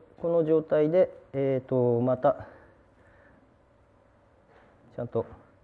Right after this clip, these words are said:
ゲットしてみれば、一覧ゲットしてみれば、よいしょ。結果的に五件目作ったけど、五件目消しちゃったから消えました。まあ、素直に動いてますと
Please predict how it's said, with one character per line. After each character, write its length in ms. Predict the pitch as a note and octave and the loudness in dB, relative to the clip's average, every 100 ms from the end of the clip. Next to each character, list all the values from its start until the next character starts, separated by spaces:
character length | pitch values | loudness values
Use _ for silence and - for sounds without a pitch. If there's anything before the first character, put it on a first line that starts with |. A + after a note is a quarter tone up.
| _ _ _ _ | _ _ _ _
ゲ 80 | B2 | -6
ッ 20 | |
ト 220 | A#2 - B2 | -6 -6 -8
し 100 | - | -4
て 100 | B2 | -2
み 140 | B2+ | -2
れ 120 | F#2+ | -2
ば、 180 | F#2+ G#2+ | -2 -4
一 240 | G#2+ - A#2+ | -6 -4 -2
覧 240 | A#2+ A2+ | -2 -2
ゲ 80 | G#2+ | -4
ッ 20 | |
ト 140 | G#2+ A2+ | -6 -10
し 120 | - | -8
て 80 | A#2+ | -6
み 120 | G#2+ | -6
れ 120 | F2 | -4
ば、 180 | A2+ - - - _ - - - _ _ _ _ _ _ _ _ _ _ _ _ _ _ _ - - - - _ - _ _ _ _ A2+ | -4 -4 -10 -20 _ -20 -20 -20 _ _ _ _ _ _ _ _ _ _ _ _ _ _ _ -20 -20 -20 -20 _ -20 _ _ _ _ -8
よ 80 | |
い 20 | G#2+ | -8
し 60 | |
ょ。 20 | - - - - - - - - - _ - | -10 -20 -20 -20 -20 -20 -20 -20 -20 _ -2
結 120 | D3 | 2
果 100 | C#3+ | 4
的 200 | D3+ D#3+ | 4 4
に 240 | D3+ - - - _ _ _ - | 4 2 -8 -20 _ _ _ 0
五 140 | C3+ | 4
件 180 | C#3+ C#3+ | 6 8
目 120 | C#3 | 6
作 180 | - C#3 | 4 0
っ 40 | B2+ | 0
た 120 | A2+ | 0
け 80 | F#2+ | 0
ど、 160 | F#2+ | -2
五 280 | F2 - A#2+ | -2 -2 0
件 120 | B2 | 0
目 80 | A#2+ | 0
消 120 | B2 | -2
し 40 | - | 0
ち 60 | |
ゃ 60 | A#2 | 0
っ 40 | |
た 100 | A#2 | 0
か 80 | G#2 | -2
ら 100 | F2 | -2
消 120 | G#2 | -4
え 60 | G2 | -6
ま 100 | G#2 | -6
し 80 | - | -6
た。 220 | F2+ - - _ _ _ _ _ - | -6 -6 -18 _ _ _ _ _ -2
ま 160 | C3+ F#2+ | 0 0
あ、 40 | |
素 160 | - A#2 | 0 0
直 140 | F#2+ | 2
に 160 | F2 F#2 | -2 -4
動 80 | |
い 60 | - | -6
て 80 | C#2+ | -8
ま 100 | E2 | -6
す 140 | C#3+ | -6
と 100 | - | -6